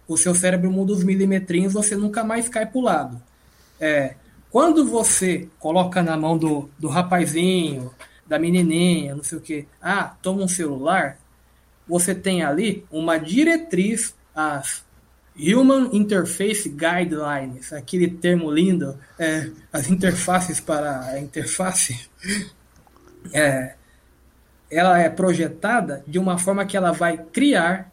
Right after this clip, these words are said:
quando você pega, é, doutrina da, da área de design, é, que é aqueles liv-, aqueles livros que ninguém lê, você tem doutrinas guiadas, é, direcionadas pra forma como a pessoa vai entrar em contato com aquele,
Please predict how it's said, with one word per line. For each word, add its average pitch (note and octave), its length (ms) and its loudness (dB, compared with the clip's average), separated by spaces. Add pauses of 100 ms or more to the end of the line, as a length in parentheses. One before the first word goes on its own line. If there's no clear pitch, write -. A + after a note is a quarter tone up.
(160)
quando G#3 200 0
você G#3+ 200 -2
pega, E3+ 640 0 (300)
é, C3+ 420 -4 (720)
doutrina F3+ 640 -4
da, C3+ 580 -8
da D3 120 -2
área D3+ 180 0
de C#3+ 80 -6
design, C#3+ 540 -2
é, C3 120 -8
que C3+ 160 -8
é C#3+ 100 -2
aqueles C#3+ 340 0
liv-, D3 260 0
aqueles D3+ 300 0
livros D#3 220 2
que D3+ 80 -4
ninguém C#3+ 240 -4
lê, F3 300 0 (640)
você D#3+ 220 0
tem F#3 180 0
doutrinas A#3+ 800 2 (180)
guiadas, F#3+ 840 0
é, D3 500 0 (140)
direcionadas F3 380 0
pra G3 120 0
forma A#3+ 340 0
como A#3 120 -2
a A3 60 -2
pessoa G3+ 340 2
vai F3 180 2
entrar F#3 220 0
em F3+ 80 0
contato F#3+ 680 -2
com - 140 -4
aquele, E3+ 680 0